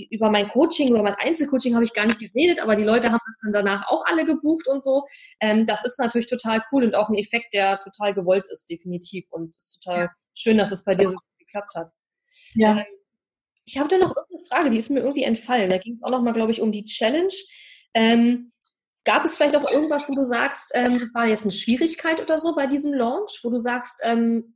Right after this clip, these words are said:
Speaker 1: da würde ich beim nächsten Mal das ein bisschen anders machen oder so?
Speaker 2: Mm,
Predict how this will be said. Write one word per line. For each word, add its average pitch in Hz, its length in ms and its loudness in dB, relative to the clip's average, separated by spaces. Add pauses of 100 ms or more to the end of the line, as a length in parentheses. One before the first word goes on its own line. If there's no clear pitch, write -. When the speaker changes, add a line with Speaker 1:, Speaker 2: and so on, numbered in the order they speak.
Speaker 1:
da 226 160 -4
würde 269 120 2
ich 269 100 -2
beim 247 140 2
nächsten 269 260 0
Mal 247 100 -2
das 247 140 -4
ein 233 80 4
bisschen 226 200 0
anders - 360 -10
machen 320 220 -12
oder 302 180 -6
so? 339 180 -12 (1080)
Speaker 2:
Mm, 226 680 8